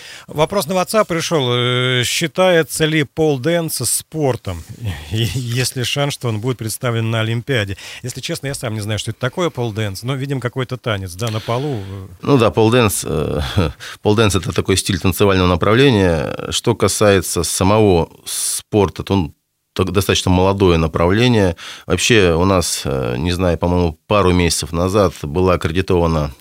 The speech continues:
Speaker 2: Федерация воздушно-силовой атлетики. Вот. Э, и в российской, на уровне Министерства спорта Российской Федерации совсем недавно аккредитацию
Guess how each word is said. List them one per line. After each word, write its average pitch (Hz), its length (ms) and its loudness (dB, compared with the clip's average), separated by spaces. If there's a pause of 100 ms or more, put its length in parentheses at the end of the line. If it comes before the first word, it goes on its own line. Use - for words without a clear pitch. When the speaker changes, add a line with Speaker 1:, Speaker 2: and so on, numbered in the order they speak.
(120)
Speaker 2:
Федерация 82 840 0 (720)
воздушно-силовой 87 880 0
атлетики. - 540 -4 (560)
Вот. 90 420 2
Э, 60 340 -6 (320)
и 80 320 0
в 76 80 -2
российской, 92 540 -2
на 92 100 2
уровне 90 220 2
Министерства 87 360 0
спорта 80 280 -2
Российской 87 420 -4
Федерации 92 520 0
совсем 82 340 -4
недавно 85 400 0
аккредитацию 80 640 -4